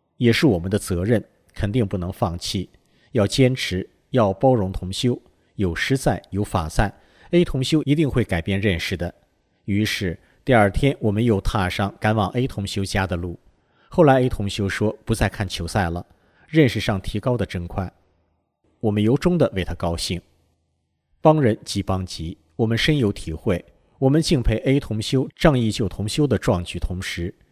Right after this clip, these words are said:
也因他不自觉表现出的夸耀之心而警惕。我们学法后专门留出时间练功，在练功中，同修指出我的动作幅度太大，我也指出他们动作的不规范之处，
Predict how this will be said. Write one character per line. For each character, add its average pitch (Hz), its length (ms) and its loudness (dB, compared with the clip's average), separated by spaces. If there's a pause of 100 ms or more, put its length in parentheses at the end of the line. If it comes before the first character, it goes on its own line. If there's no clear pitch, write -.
(360)
也 120 180 6
因 143 200 4
他 156 220 0
不 - 180 0
自 135 160 0
觉 113 200 2
表 92 200 2
现 98 240 -2
出 - 160 -4
的 92 120 0
夸 110 240 0
耀 87 180 0
之 - 160 -4
心 156 240 -2
而 90 100 -4
警 82 280 -6
惕。 - 260 -6 (420)
我 135 120 4
们 135 100 4
学 139 180 2
法 110 240 2
后 113 280 0
专 135 180 2
门 131 160 0
留 104 180 2
出 127 220 -4
时 104 240 -2
间 139 240 -2
练 104 200 -2
功， 123 220 -2 (840)
在 123 260 8
练 120 220 2
功 117 160 -2
中， 117 220 -4 (180)
同 143 180 0
修 175 160 2
指 113 180 0
出 156 260 0
我 101 100 2
的 107 100 4
动 104 220 0
作 98 180 0
幅 - 160 -6
度 98 140 -2
太 92 220 -2
大， 95 200 -2 (800)
我 123 140 6
也 123 100 8
指 104 200 0
出 131 320 -2
他 - 120 0
们 107 160 -2
动 104 220 0
作 101 160 -2
的 92 100 -2
不 95 160 -4
规 143 220 2
范 113 220 -2
之 82 160 -8
处， - 280 -8